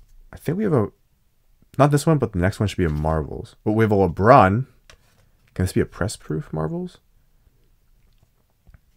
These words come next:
All right. Anthony Davis, not press proof. All right. LeBron, A D. Oh, there's the press proof. Ray Allen. All right.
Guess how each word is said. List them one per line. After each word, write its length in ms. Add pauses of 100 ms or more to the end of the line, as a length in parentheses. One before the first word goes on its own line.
(640)
All 100
right. 140 (3500)
Anthony 320
Davis, 540 (420)
not 200
press 140
proof. 200
All 100
right. 160 (460)
LeBron, 560 (800)
A 160
D. 340 (1040)
Oh, 60
there's 200
the 100
press 160
proof. 280 (300)
Ray 160
Allen. 320 (1400)
All 80
right. 260